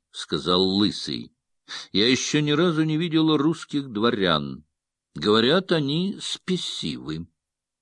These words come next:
Барон Тестаферрата тускло глядел на посла из-под тяжелых век и молчал. "Русские спесивы на поле боя", — сказал Волконский.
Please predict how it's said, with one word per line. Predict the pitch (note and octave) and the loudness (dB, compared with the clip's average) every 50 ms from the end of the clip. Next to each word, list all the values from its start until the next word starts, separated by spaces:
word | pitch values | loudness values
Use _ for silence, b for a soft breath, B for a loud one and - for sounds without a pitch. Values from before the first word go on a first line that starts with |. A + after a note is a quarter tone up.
| _ _ _ _ _ _ _ _ _ _ | _ _ _ _ _ _ _ _ _ _
Барон | - D2 G#2+ G#2+ A#2+ B2+ B2 A#2 B B B B B B _ | -2 0 2 4 4 4 2 0 B B B B B B _
Тестаферрата | - A2+ - - - B2+ A2 - - A2 G2 G#2 A2 A2 G#2+ - - G#2 G2+ G2 F#2 E2+ - _ _ _ - | -2 -2 -2 0 0 -2 -2 2 0 2 2 4 2 2 2 2 2 2 2 2 0 -2 -6 _ _ _ -4
тускло | C#3 C#3 A#2+ - - - - E2+ E2 | -2 -2 -2 -2 -6 -8 -6 -6 -4
глядел | D2 D#2 E2+ D#2+ D#2 F#2 F2+ E2+ D#2 C#2 | -2 -4 -4 -2 -2 -2 0 0 -2 -4
на | D#2 E2 F2+ | -4 -6 -6
посла | - - E2+ D#2+ - - E2 F2+ D#2+ | -6 -6 -8 -8 -6 -6 -4 -4 -4
из-под | D2+ D2+ - - - D#2+ - _ | -4 -6 -8 -12 -12 -14 -14 _
тяжелых | - E2 D#2 D#2 D#2+ D2 C#2+ C#2+ - | -10 -8 -6 -6 -6 -6 -8 -10 -12
век | E2+ F#2+ A2+ A2+ - - | -10 -10 -10 -10 -10 -10
и | D#2+ | -10
молчал. | E2+ D#2+ D#2 D2+ D#2 - - - G#1 G#1 - - - _ _ _ _ _ _ _ _ _ _ _ _ _ _ _ _ _ _ B B B B B B B B | -8 -8 -10 -12 -14 -16 -16 -14 -14 -14 -16 -18 -20 _ _ _ _ _ _ _ _ _ _ _ _ _ _ _ _ _ _ B B B B B B B B
"Русские | - G2+ A2 A#2+ C#3+ D#3+ D#3 - - - - C#3 C3+ C#3 | 2 4 4 6 6 6 4 2 -2 -4 0 0 2 2
спесивы | B2+ - - - - A#2 A2+ - - - C3+ C#3 C#3 C#3 C#3+ | 0 -2 -6 -2 0 0 0 0 -2 0 0 0 0 0 0
на | C3+ B2+ A#2+ A#2 G#2+ | 0 2 0 0 0
поле | - - A#2 B2+ B2+ B2 B2+ | 2 2 4 4 4 4 2
боя", — | A2 F2+ G#2+ C#3+ D3 G2 D#2 C2 A#1 - _ _ _ _ _ _ | 2 2 2 2 4 2 2 -2 -6 -10 _ _ _ _ _ _
сказал | - - - - - - F2+ E2 D#2+ | -16 -14 -12 -12 -10 -8 -6 -6 -6
Волконский. | C#2 D#2 D2+ - - - - - - - - - | -6 -8 -12 -12 -14 -16 -18 -18 -20 -20 -20 -20